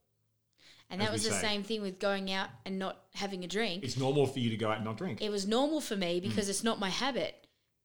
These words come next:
Speaker 1: So that, what, that didn't take willpower to go out and not have a drink 'cause it's not normal for
Speaker 2: And
Speaker 1: me.
Speaker 2: you, and you have built up these habits over time.
Speaker 1: Correct.
Speaker 2: And I think it's also worth mentioning, uh, those, that, that two-parter we did back in the archives,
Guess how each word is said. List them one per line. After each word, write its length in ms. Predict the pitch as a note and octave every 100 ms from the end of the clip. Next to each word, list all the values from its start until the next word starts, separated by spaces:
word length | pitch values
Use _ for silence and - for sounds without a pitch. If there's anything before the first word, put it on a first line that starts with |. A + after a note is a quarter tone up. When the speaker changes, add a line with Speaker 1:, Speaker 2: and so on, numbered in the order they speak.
| _ _
Speaker 1:
So 360 | - G#3+ G#3 G3 -
that, 280 | A#3+ B3
what, 200 | A#3+ A#3
that 180 | A#3+ B3+
didn't 200 | C#4 C4
take 260 | A3+ A3+ G#3+
willpower 720 | G3 C4 - G3 E3+ E3 F#3+ -
to 100 | -
go 160 | F3+ G#3
out 140 | G3+ G3
and 80 |
not 140 | G3+ F#3
have 120 | G3+
a 40 | F#3+
drink 380 | C#4 C#4+ - - - _
'cause 160 | - A#3
it's 200 | A#3 A3+
not 200 | A#3 -
normal 320 | G#3+ B3 C#4
for 80 | A#2
Speaker 2:
And 80 | A#2
Speaker 1:
me. 100 | A#2
Speaker 2:
you, 240 | C#3 C3+ C3+
and 120 | A#2+
you 120 | C#3 A#2+
have 160 | A#2
built 220 | A#2+ A2+
up 140 | B2 A#2
these 160 | A2 G2
habits 340 | B2 A2 A2+
over 220 | G#2+ F#2+
time. 420 | - F#3 C#3+ F#2
Speaker 1:
Correct. 320 | G2 - F#3+ -
Speaker 2:
And 160 | A2 A2+ -
I 80 |
think 180 | G#2+ B2+
it's 80 | G2
also 240 | A2 G#2+ G#2
worth 260 | G2+ G2
mentioning, 520 | G#2 G#2 A#2 G#2 G2 D#2+ - _ _ _ _ _ _
uh, 260 | G#2 G2+ G2+
those, 560 | F#2+ G#2 G2+ G2 - -
that, 160 | G#2+ -
that 200 | G#2+ -
two-parter 560 | C3+ A#2+ - A2 A#2+
we 120 | G#2 G2+
did 300 | G2+ F#2+ E2+ _
back 180 | A2 G#2
in 60 | G#2
the 120 | G2
archives, 720 | G#2+ A2 A2 G2 F2+ - -